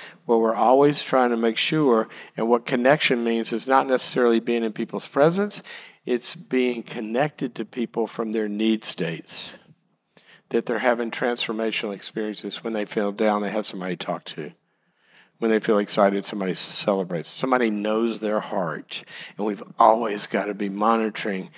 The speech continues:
do they have the connection they need? And number two, is it the right kind of connection? And that's where peer groups and choosing friends, sometimes you have to guard them from connecting with the wrong people. Okay? That causes depression.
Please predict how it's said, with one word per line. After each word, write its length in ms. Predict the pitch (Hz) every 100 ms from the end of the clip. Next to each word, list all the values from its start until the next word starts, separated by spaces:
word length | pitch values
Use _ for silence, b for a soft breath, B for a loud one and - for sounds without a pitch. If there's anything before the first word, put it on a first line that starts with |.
| B B B _ 95
do 240 | 123 135
they 180 | 143 139
have 240 | 139 127
the 140 | 131 113
connection 500 | 127 120 113 127 107
they 140 | 101
need? 500 | 110 143 151 160 156 B B B -
And 120 | 120
number 240 | 120 117
two, 300 | 110 127 113
is 220 | 113 117 120
it 100 | -
the 100 | 117
right 360 | 113 117 113
kind 480 | - - 131 127 123
of 160 | 113 -
connection? 640 | 104 90 87 - 85 - B B B
And 160 | 110 107
that's 320 | 113 117 -
where 160 | 120 107
peer 380 | - 135 123 113
groups 580 | 110 104 101 95 - - B B
and 160 | 104 101
choosing 440 | - 120 113 107
friends, 440 | 95 120 113 101 95
sometimes 320 | 110 110 104
you 60 | 107
have 100 | 104
to 80 |
guard 360 | 98 117 113 110
them 200 | 104 98
from 180 | - 107
connecting 540 | - 104 101 - 104
with 160 | 98 -
the 100 | 101
wrong 240 | 101 92
people. 460 | - 98 - - 180 - _ _ _ _ _ _ -
Okay? 200 | 117 165 - _ _ _ _ - _ _ _ _ _ _ _ _ -
That 140 | 123
causes 400 | 160 156 151 143
depression. 520 | - - 151 - 95